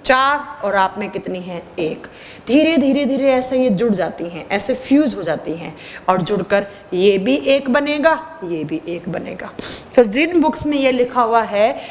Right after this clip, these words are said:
कि रीढ़ की हड्डी में थर्टी थ्री कशेरुकी होती हैं, थर्टी थ्री वर्टिब्री होती हैं, तो इसका मतलब ये है, और ट्वेंटी सिक्स का मतलब ये है। Point clear? समझ में आया इतनी बात मेरी?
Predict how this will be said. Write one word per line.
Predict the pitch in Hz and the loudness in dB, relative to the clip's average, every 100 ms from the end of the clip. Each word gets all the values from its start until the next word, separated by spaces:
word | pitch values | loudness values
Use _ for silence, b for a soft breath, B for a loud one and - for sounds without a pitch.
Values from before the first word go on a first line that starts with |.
| B | B
कि | 214 | -2
रीढ़ | 185 254 294 | 2 2 2
की | 254 254 | 0 0
हड्डी | 214 175 202 | 0 0 0
में | 202 226 240 | 0 -2 -2
थर्टी | - 220 220 285 | 0 0 0 -2
थ्री | - 320 | -2 -2
कशेरुकी | - 226 - 202 220 220 | 0 -2 0 0 0 0
होती | 247 202 - 202 | 0 0 -2 -4
हैं, | 202 214 - | -4 -6 0
थर्टी | 208 196 247 | 0 2 -2
थ्री | - 285 | -2 -2
वर्टिब्री | 220 196 208 185 202 | 0 0 -2 -2 -2
होती | 175 175 180 | -2 -2 -4
हैं, | 190 226 B B B | -4 -8 B B B
तो | 220 - | -4 -2
इसका | 262 - 311 311 | -2 0 2 2
मतलब | 277 - 202 160 147 | 2 0 0 -2 -4
ये | 175 | -4
है, | 185 202 254 B B B | -2 0 0 B B B
और | 180 | -8
ट्वेंटी | - 233 262 285 | -2 0 2 2
सिक्स | 269 226 - | 0 -4 -6
का | 202 | -6
मतलब | 175 165 165 175 175 | -6 -4 -6 -6 -10
ये | 175 - | -14 -14
है। | 160 - - - - - - - - B B B B 262 | -18 -18 -20 -20 -20 -20 -20 -20 -20 B B B B 2
Point | 294 320 | 4 2
clear? | 359 359 427 - - - - - | 2 4 2 0 -12 -18 -20 -4
समझ | 277 262 285 | 0 2 4
में | 320 | 2
आया | 320 349 | 2 -2
इतनी | - 370 | -4 -2
बात | 349 349 339 | 2 2 2
मेरी? | 330 339 | 0 0